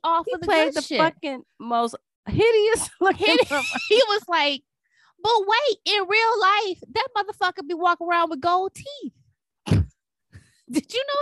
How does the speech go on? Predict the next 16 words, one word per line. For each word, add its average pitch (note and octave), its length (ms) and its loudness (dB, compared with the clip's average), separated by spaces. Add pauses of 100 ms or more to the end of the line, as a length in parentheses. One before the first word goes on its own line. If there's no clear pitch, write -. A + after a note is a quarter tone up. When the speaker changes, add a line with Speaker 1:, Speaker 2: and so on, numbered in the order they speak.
(160)
Speaker 1:
that? C#5 160 -10 (1900)
Speaker 2:
It C5+ 100 4
Speaker 1:
Um, C5+ 80 4
Speaker 2:
just B4+ 140 2
make-, B4+ 300 -4 (360)
no, A4+ 420 0
but D4+ 160 -2
that F4 200 0
makes F#4+ 220 -4 (260)
<laughs> F4+ 240 -4
sense. A3+ 320 -8
Speaker 1:
Gold A4+ 600 4 (440)
teeth, D#4+ 420 -4 (480)
and F4+ 220 -2
his F4+ 180 -4
teeth F4 240 -6